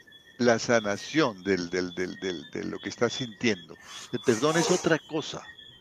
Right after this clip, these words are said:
El perdón es otra cosa. El perdón tiene que ver con una reglamentación, con unas leyes. Y por eso cuando uno usa la palabra perdón se siente como que golpea contra una pared. ¿Pero cómo? Entonces, ¿perdón es eximirlo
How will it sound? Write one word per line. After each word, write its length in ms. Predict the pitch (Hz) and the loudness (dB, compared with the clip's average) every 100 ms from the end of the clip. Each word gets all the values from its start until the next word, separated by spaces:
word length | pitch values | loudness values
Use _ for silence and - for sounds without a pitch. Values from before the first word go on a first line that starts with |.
| - - - - | -20 -20 -20 -8
El 140 | 123 | -4
perdón 340 | 120 107 120 147 | 2 2 2 0
es 120 | 143 | 0
otra 260 | 156 - 139 | -4 -2 -4
cosa. 400 | - 135 - 92 | -4 -8 -4 -4
El 80 | 95 | 0
perdón 360 | 104 101 131 | 0 0 -2
tiene 220 | 135 151 | 0 2
que 120 | 143 113 | 2 2
ver 180 | 110 | 2
con 140 | - 123 | 0 -4
una 180 | 127 135 | 0 2
reglamentación, 1080 | 117 110 101 98 95 95 92 - 120 113 87 - - - - | 4 4 4 4 0 -2 -2 -2 -4 -4 -6 -14 -16 -18 -10
con 220 | 117 113 | -8 -6
unas 300 | 123 131 117 | 2 4 4
leyes. 440 | 135 139 98 90 | 4 4 2 -2
Y 60 | 107 | -2
por 160 | 110 117 | 0 -2
eso 140 | 151 | 2
cuando 240 | 147 117 117 | 2 2 0
uno 180 | 147 - - - - - | -6 -8 -14 -16 -16 -14
usa 380 | - 190 185 170 | -6 -4 4 8
la 120 | 127 | 8
palabra 420 | 117 107 117 143 151 | 8 6 8 6 6
perdón 460 | 131 107 127 156 | 4 2 0 -2
se 120 | 131 120 | -4 2
siente 440 | 135 127 - 156 | 2 2 2 2
como 280 | - 113 104 | 0 -6 0
que 140 | 117 | 0
golpea 420 | 104 101 - 127 | 2 0 6 6
contra 300 | 143 127 113 | 6 0 -4
una 140 | 131 135 | 0 2
pared. 360 | 110 107 117 - - - - - - | 4 4 4 0 -12 -20 -20 -20 -6
¿Pero 180 | 117 107 | -4 -4
cómo? 420 | - 190 185 - 120 | -4 -4 -4 -6 -6
Entonces, 460 | 123 123 131 170 | -6 -4 0 0
¿perdón 420 | - 131 113 147 | 4 2 2 4
es 120 | 170 180 | 8 8
eximirlo 880 | - - 143 131 160 165 214 262 | 8 8 6 6 4 6 4 2